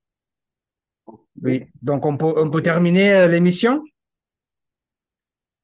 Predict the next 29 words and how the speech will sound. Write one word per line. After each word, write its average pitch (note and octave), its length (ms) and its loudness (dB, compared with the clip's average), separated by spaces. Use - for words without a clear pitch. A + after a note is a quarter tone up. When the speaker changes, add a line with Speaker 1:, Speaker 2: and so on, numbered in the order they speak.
Speaker 1:
Ou D#3 100 -2
tu D#3+ 100 -2
as - 40 -2
quelque E3+ 300 -4
chose E3 180 0
à - 40 4
ajouter ? D#3 360 2
Speaker 2:
Avant, - 120 -4
euh, G#3+ 360 -2
avant G3 180 -4
Speaker 1:
Hmm, D#3 480 -2
mhm. D3+ 420 -4
Speaker 2:
Non, E3+ 180 -4
non, A3+ 120 -6
non, A3 180 -8
non. G3+ 140 -6
Avant F#3 400 -4
de A#3 140 -2
terminer, G#3 720 -4
Speaker 1:
Ouais, A#3+ 320 -2
uh-huh. F3 320 0
Speaker 2:
moi, G#3 180 -4
je F3+ 120 -10
voulais, F3 1160 -12
euh... D3+ 280 -6
Je C#3 140 -10
dis, A#3+ 420 -10
avant E3+ 320 -10
de G3+ 180 -6